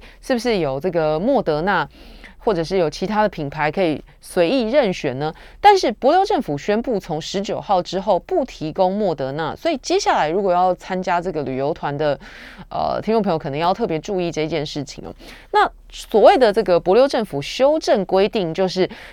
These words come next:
接下来如果这个，呃，还没有打过一剂，或者是没有打，完全没有，应该，应该这样讲，就是接下来帛琉只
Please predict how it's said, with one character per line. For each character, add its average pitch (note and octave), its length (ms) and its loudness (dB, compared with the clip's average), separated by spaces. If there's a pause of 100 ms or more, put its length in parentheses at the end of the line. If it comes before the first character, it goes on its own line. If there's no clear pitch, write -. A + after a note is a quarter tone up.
(100)
接 G4 180 6
下 F4 220 4
来 D#3 240 4
如 F#3 200 2
果 F#3 300 4 (480)
这 - 140 -2
个， B2 420 -2 (140)
呃， - 180 -10 (500)
还 G#3+ 200 4
没 E4 80 8
有 D#4 100 10
打 D#3+ 220 2
过 G3+ 320 4
一 E3+ 100 -4
剂， E3+ 320 0 (540)
或 C#4 180 2
者 F3 140 2
是 G#3+ 260 -4 (480)
没 G3 140 2
有 C4+ 180 6
打， C3+ 240 2 (240)
完 G3+ 180 2
全 A3 160 2
没 G3+ 120 0
有， F#3 160 2
应 A3 100 -2
该， C#4+ 140 2
应 C#4 180 2
该 C#4 100 4
这 C4 60 2
样 F#3 140 0
讲， - 180 -6
就 G#3 100 -6
是 A3 120 -4
接 E4 200 2
下 F#4+ 160 0
来 E3+ 120 2
帛 E3+ 200 2
琉 F3 140 4
只 C3 320 -8